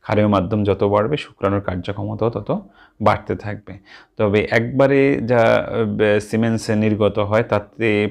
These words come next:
প-, তার পরিমাণ দুই থেকে, উম, পাঁচ এমএল। আর এতে শুক্রাণু থাকে, এই দুই থেকে পাঁচ এমএল এ প্রায় শুক্রাণু থাকে তিরিশ থেকে পঞ্চাশ কোটি। তবে সাধারণত এক মিলিলিটার শুক্রাণুর মধ্যে,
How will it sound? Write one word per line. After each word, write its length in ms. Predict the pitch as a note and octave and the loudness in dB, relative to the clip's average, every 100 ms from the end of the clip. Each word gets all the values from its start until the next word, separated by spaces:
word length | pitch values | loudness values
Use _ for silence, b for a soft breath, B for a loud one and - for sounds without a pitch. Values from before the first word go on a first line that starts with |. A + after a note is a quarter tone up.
| - | -4
প-, 80 | G2+ | -2
তার 180 | A2 | 0
পরিমাণ 420 | G2+ G2+ G2+ G2 G2 | 2 0 0 0 0
দুই 140 | G2+ | -2
থেকে, 600 | - G2+ - G#2 F#2+ F#2+ F#2+ _ _ _ - | -2 -8 -2 0 0 -2 -6 _ _ _ -12
উম, 340 | G#2+ F#2+ F#2+ | -6 -6 -6
পাঁচ 440 | - A2 G#2+ - - | -4 -4 -4 -8 -10
এমএল। 340 | A2+ A2 C3+ E3+ - B B B B | -4 0 0 -2 -8 B B B B
আর 520 | G2+ G#2 F#2+ F#2+ F#2 F2 | -4 -2 0 0 -2 -4
এতে 540 | - A2 - A2 G#2 | -6 -6 0 2 2
শুক্রাণু 480 | - G#2+ - G#2+ B2 | 0 -4 0 2 2
থাকে, 340 | A2+ G#2 G#2 G2+ | 0 -2 0 -2
এই 120 | G#2 | 0
দুই 140 | G#2 | -2
থেকে 200 | A2 A2+ | -2 -2
পাঁচ 320 | A2+ G2+ G2+ | 0 -2 -2
এমএল 200 | G#2 G#2 | -2 0
এ 60 | G#2+ | 0
প্রায় 240 | G2+ G#2 | 0 0
শুক্রাণু 440 | G2+ - - G2+ G#2 | 0 -4 -4 -2 -2
থাকে 340 | G#2+ G2 G2+ | -4 -2 -4
তিরিশ 300 | G2 F#2+ G2 | -2 -4 -4
থেকে 180 | G2+ G#2+ | -4 -4
পঞ্চাশ 520 | - G2+ G2 G#2+ - | -4 -6 -4 -4 -4
কোটি। 360 | - G#2+ G2+ - _ B B B B B | -2 -2 -2 -12 _ B B B B B
তবে 180 | A#2 C#3+ | 2 2
সাধারণত 520 | B2 B2 B2+ C3 C3 A2+ A#3 - b b - | 2 0 0 -2 -2 -2 -2 -8 b b -4
এক 180 | G#2+ - | -2 0
মিলিলিটার 720 | A2 G#2+ G#2+ G#2+ G#2+ A2+ A2 | 0 2 2 2 2 2 2
শুক্রাণুর 560 | G#2 - G2+ G#2 G2+ G2+ | -2 -6 -2 0 2 0
মধ্যে, 540 | G2 F#2+ F#2 G2+ A#2 | 0 -2 -4 -4 -4